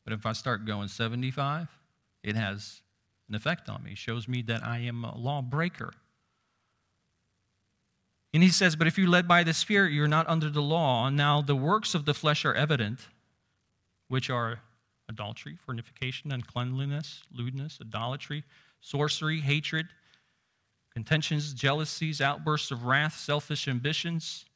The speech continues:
dissension, heresies, envy, murders, drunkenness.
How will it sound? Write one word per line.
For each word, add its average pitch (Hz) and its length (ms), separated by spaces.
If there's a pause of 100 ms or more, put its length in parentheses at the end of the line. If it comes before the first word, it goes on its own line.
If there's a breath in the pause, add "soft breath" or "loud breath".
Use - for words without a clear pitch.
(100)
dissension, 156 580
heresies, 156 760
envy, 156 380
murders, 151 600
drunkenness. 151 680